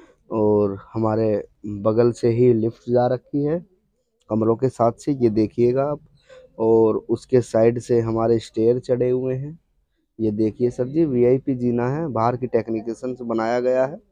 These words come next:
और ये लेफ्ट हैंड पे बाथरूम है सर जी, और ये पूरी की पूरी लॉबी है। और हमारे ऊपर के अंदर फोर सीलिंग के अंदर एसी की फिटिंग और बिजली की फिटिंग सब हो चुकी है।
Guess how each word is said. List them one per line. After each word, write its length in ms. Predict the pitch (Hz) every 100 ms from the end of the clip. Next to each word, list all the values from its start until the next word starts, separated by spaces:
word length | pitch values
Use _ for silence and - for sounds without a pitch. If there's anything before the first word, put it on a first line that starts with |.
| _ _ _ _ _
और 200 | 113 113
ये 180 | 113 117
लेफ्ट 300 | 117 117 -
हैंड 180 | 113 113
पे 100 | 127
बाथरूम 500 | 110 104 110 117 131
है 60 | 131
सर 180 | 143
जी, 200 | 135 160
और 220 | 123 120 120
ये 100 | 127
पूरी 320 | 120 120 123
की 80 | 123
पूरी 280 | - 123 127
लॉबी 380 | 113 101 113 131
है। 240 | 143 170 - _ _ _ _ 113
और 120 | 113
हमारे 280 | 113 123 127
ऊपर 380 | 110 113 131 127
के 100 | 127
अंदर 280 | 127 147 165 _ _ _ _ _ - _
फोर 240 | 117 113
सीलिंग 380 | 120 117 127 123
के 80 | 123
अंदर 300 | 120 117 120
एसी 360 | 110 110 - 113
की 60 |
फिटिंग 360 | 117 120 127 123
और 60 | 104
बिजली 280 | 104 110 117
की 100 | 120
फिटिंग 320 | 120 120 123
सब 160 | 113 104
हो 100 | 104
चुकी 300 | 107 120 120
है। 140 | 143